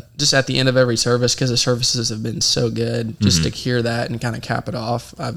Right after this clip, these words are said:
Speaker 1: I've
Speaker 2: Right.
Speaker 1: been like, "Wow, that's powerful. That's God." So, yeah, he has been pushing, um, sharing your testimony, and, and, and that's, he's been putting a big emphasis on it, and I kinda like that with
Speaker 2: Mm-hmm.
Speaker 1: seasons, because I think as we're,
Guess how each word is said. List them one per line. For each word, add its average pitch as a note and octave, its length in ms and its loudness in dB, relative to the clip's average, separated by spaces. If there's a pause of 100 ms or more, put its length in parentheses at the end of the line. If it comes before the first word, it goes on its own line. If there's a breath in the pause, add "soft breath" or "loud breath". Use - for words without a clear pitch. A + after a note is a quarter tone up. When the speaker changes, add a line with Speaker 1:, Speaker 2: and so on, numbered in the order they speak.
(100)
Speaker 1:
I've C3 100 -2
Speaker 2:
Right. F#2 120 6
Speaker 1:
been F#2 80 4
like, - 140 -4
"Wow, A#2+ 460 -6
that's C3+ 140 -8
powerful. A#2 380 -6
That's B2+ 180 -4
God." A#2 320 -4 (460)
So, D#3 140 4
yeah, C#3+ 240 6
he D#3 160 2
has D#3 180 2
been B2+ 200 0
pushing, A2+ 580 -6
um, G#2+ 180 -6
sharing B2+ 260 0
your A2+ 120 -4
testimony, A#2 680 0
and, A2+ 240 -8
and, A2+ 140 -6
and A#2 400 -4 (340 loud breath)
that's, - 260 -2
he's C3+ 160 0
been C3 140 2
putting C3+ 160 -2
a A#2+ 120 -2
big A#2 100 -4
emphasis C3 360 0
on A#2 140 -2
it, A2+ 100 -6
and C#3+ 80 -4
I A#2+ 60 -2
kinda D#3+ 240 0
like A#2 300 -2
that - 240 0
with A2+ 180 0
Speaker 2:
Mm-hmm. G2 80 6
Speaker 1:
seasons, C#3 520 2 (380 loud breath)
because C3 320 2
I B2 80 2
think D3+ 200 -4
as C3+ 260 2
we're, A#2+ 400 -2